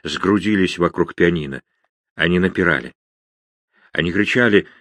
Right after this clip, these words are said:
что мама нарочно испортила народное достояние,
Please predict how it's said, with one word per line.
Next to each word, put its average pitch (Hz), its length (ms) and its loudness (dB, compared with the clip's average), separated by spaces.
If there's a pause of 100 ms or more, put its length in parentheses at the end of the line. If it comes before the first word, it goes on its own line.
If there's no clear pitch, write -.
(140)
что - 220 0
мама 120 220 4
нарочно 127 540 4
испортила 110 760 4
народное 101 440 4
достояние, 95 720 2